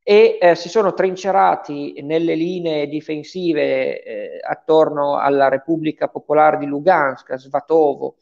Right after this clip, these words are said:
e, eh, su-, in tutta l'area, eh, s-, sud-occidentale, no? Eh, della Repubblica Popolare di Lugansk, dove c'è, eh, poi il confine con-, amministrativo con quella di Donetsk, dove ci sono, dove c'è la città di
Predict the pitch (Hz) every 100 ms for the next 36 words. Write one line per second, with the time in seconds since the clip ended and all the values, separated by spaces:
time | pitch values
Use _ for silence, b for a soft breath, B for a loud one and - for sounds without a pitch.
0 | B B B B _ 180 180 185 180 151
1 | 151 147 147 143 143 143 - 170 180 165
2 | 311 320 185 160 165 170 147 147 139 135
3 | B B B B _ 147 143 143 127 -
4 | - - - - 151 - - _ _ _
5 | _ _ _ _ _ _ _ _ _ -
6 | - 240 196 190 - 170 165 - 170 165
7 | 160 190 156 135 147 143 175 190 B B
8 | B - 151 147 151 151 147 151 185 175
9 | 160 156 165 170 156 165 226 254 151 143
10 | 147 143 143 160 160 160 B B _ 135
11 | 147 143 170 160 165 160 156 254 180 147
12 | - 143 - 147 156 151 165 165 208 156
13 | 147 143 151 143 147 170 240 - - -
14 | 147 139 139 139 156 151 147 143 143 160
15 | 147 147 - 156 151 143